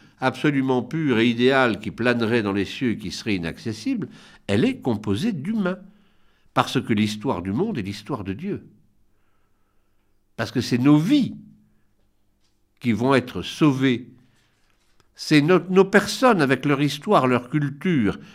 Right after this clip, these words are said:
leurs défauts, leurs qualités, qui vont connaître la béatitude et l'éternité.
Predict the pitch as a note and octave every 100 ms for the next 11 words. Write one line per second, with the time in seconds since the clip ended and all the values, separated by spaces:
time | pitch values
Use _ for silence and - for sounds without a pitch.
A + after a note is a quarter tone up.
0 | - - _ A#2+ C3 B2 D#3+ D3+ F3+ C#3
1 | G#2+ G#2 - G2 A2+ - C4+ D4 - -
2 | _ _ _ _ _ _ _ _ _ -
3 | D#3 F#3+ A#3 - - _ _ _ _ _
4 | _ - G#3 C4 D4 D4 C3 A2 A2+ A2
5 | A2 G#2 B2+ A#2+ F#2 E2 - _ _ _
6 | _ D3 B2+ G3+ E2+ - A2 - C#4+ B3